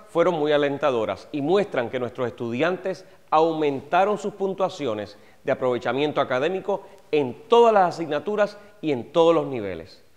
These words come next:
Por segundo año consecutivo, estaremos compartiendo estos resultados con los padres, según es requerido por la ley federal.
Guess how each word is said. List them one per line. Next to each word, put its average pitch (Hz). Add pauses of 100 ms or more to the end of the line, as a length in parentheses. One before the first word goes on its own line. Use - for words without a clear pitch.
(320)
Por 127
segundo 151
año 156
consecutivo, 147 (220)
estaremos 131
compartiendo 143
estos 113
resultados 156 (340)
con 175
los 180
padres, 135 (340)
según 151
es 156
requerido 151
por 143
la 120
ley 110
federal. 98